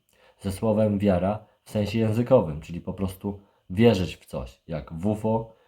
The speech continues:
czy w szczęście. Papież w cytowanym fragmencie nie mówi o wierze w ogóle, tylko o posłuszeństwie wiary wobec Boga objawiającego się. To zupełnie inna kategoria. Papież mówi o konkretnej teologicznej wierze,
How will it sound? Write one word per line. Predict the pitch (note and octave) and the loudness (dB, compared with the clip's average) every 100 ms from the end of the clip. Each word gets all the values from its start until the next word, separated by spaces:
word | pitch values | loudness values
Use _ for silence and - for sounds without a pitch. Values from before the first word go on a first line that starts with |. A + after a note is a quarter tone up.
| _ - | _ -10
czy | G#2 | -8
w | |
szczęście. | - - G#2+ E2 - C2 - - _ _ _ _ _ - | -6 -2 0 -2 -6 -12 -14 -18 _ _ _ _ _ -4
Papież | B2+ B2+ G2+ | 0 0 -2
w | - | -6
cytowanym | A#2+ A#2+ A2 A2+ A2 | -6 -2 -2 -2 -2
fragmencie | A2 G2+ G2+ F#2 G#2 G#2+ - _ - | -2 0 2 0 -2 -6 -8 _ -6
nie | G#2 | 0
mówi | C3 C3 G2 | 2 2 -2
o | F#2+ | -2
wierze | G2+ G2 F#2+ | 0 2 2
w | G2 | 2
ogóle, | E2+ E2 F2 G2+ - | 0 0 -2 -4 -6
tylko | G2 G#2 F2+ | -6 -2 0
o | G2+ G2+ - _ _ _ - | 0 -2 -10 _ _ _ -8
posłuszeństwie | G#2 A#2+ A2 A#2+ A#2 - A2+ | -6 -6 -2 0 0 -2 -4
wiary | F#2+ F#2+ F2 G2+ F2+ | 0 2 2 0 -2
wobec | G#2 G2+ G2 | -2 -2 -4
Boga | G2 G#2+ F2+ G2+ G2+ | 0 2 4 0 0
objawiającego | G#2 G#2 G2+ A2 A2+ A2 B2+ E2+ C#2 | -2 -2 0 0 -2 0 0 0 -6
się. | - - _ _ - | -12 -20 _ _ -8
To | G2+ | -2
zupełnie | G#2 A2 G#2+ A2+ - | 0 2 2 2 0
inna | A#2 A2 G#2+ | -2 0 0
kategoria. | A2+ B2 A#2+ G#2 D2+ C2+ _ _ _ _ - - | -2 0 2 2 2 -8 _ _ _ _ -16 -8
Papież | G#2+ A#2 A2 | -2 0 0
mówi | A2 G#2 A2 | 0 2 2
o | G#2+ - _ | 2 -4 _
konkretnej | - G#2+ G#2 A#2+ A2+ - A#2 A#2+ | -4 -2 -2 -2 -4 -2 -2 -2
teologicznej | A#2+ A#2 A2+ G2 F#2+ - A2+ A2+ | 0 2 2 0 -2 -4 -4 0
wierze, | B2+ A#2 D#2 B1 | 4 4 2 -6